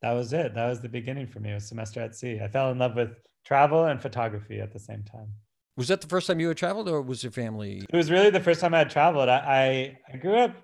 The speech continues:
Speaker 1: I would say, probably fairly privileged, being, like, a white boy in Santa Barbara. But my mom was a nurse and my dad was a plumber.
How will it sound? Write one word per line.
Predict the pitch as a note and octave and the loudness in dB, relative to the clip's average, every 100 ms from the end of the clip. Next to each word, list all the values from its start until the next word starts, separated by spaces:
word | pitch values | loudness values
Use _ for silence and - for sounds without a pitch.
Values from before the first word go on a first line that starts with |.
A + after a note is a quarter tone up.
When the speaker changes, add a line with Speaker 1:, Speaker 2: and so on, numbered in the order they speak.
| _ | _
Speaker 1:
I | C#3 | -2
would | D3+ D#3 | -2 -2
say, | D#3+ D3+ | -2 -2
probably | C#3+ C#3+ C#3 C3 C3+ | 0 -2 -2 -4 -4
fairly | A#2+ - B2+ C3+ | -6 -4 0 0
privileged, | D3 D3 B2+ A#2+ A#2+ B2 C3 - _ _ - B2 | -2 -2 -2 0 0 0 -8 -20 _ _ -20 -10
being, | A#2+ A#2+ A#2+ | -6 -4 -4
like, | A#2 A2+ A#2 | -6 -6 -6
a | |
white | A2+ A#2 A#2 | 0 0 0
boy | B2 A#2+ | 0 0
in | A#2 A#2 | 0 -4
Santa | A2+ A#2 C3 | -6 -6 -4
Barbara. | B2 G#2+ G#2 G#2+ A#2 A#2 _ _ _ _ | -4 -4 -4 -6 -8 -12 _ _ _ _
But | C3 B2+ B2 | -2 0 -2
my | C#3+ | -6
mom | C#3+ D#3+ F#3 | -2 0 0
was | F3 | -2
a | D3+ | -2
nurse | C3 C3 C3+ C#3 | 0 2 2 2
and | C#3 | -2
my | B2+ | -2
dad | A#2+ B2 | 4 4
was | B2+ C3 | 2 -4
a | |
plumber. | C#3 _ - B2+ A#2 G#2+ A2 E3 F#3 | -10 _ -4 -2 -2 -2 -4 -4 -10